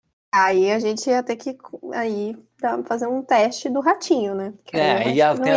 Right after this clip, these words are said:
Speaker 1: ia
Speaker 2: tem,
Speaker 1: rolar.
Speaker 2: não, tem alguma coisa, um teste do ratinho. A mãe, né? Tipo, a, a, a
Speaker 1: <laughs>
Speaker 2: Iris não ia ser a mãe dele. Então, tipo, eu
Speaker 1: Ai.
Speaker 2: acho, eu acho que, que, que a,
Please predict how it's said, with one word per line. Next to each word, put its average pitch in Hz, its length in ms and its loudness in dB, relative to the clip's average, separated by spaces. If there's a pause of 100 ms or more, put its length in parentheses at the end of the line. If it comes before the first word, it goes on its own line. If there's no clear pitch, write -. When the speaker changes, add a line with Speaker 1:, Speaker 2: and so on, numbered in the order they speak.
Speaker 1:
ia 262 60 6
Speaker 2:
tem, 269 80 4
Speaker 1:
rolar. 269 340 6 (300)
Speaker 2:
não, 123 240 -8
tem 127 100 2
alguma 143 280 0
coisa, 160 260 -8
um 127 100 -10
teste 120 280 2
do 110 40 -2
ratinho. 117 260 -4
A 117 160 2
mãe, 240 400 6
né? 117 200 0
Tipo, 123 260 2
a, 120 80 6
a, 120 800 4
a 131 60 2
Speaker 1:
<laughs> 151 40 2
Speaker 2:
Iris 214 300 0
não 165 80 -2
ia 135 140 2
ser - 120 0
a 131 80 2
mãe 110 320 -6
dele. 104 340 -8 (600)
Então, 151 240 -2
tipo, 208 280 4
eu 202 160 8
Speaker 1:
Ai. 202 200 8
Speaker 2:
acho, 339 220 2
eu 190 80 4
acho 208 220 2
que, 214 200 -8
que, 202 480 -6 (460)
que 165 200 -2
a, - 140 -2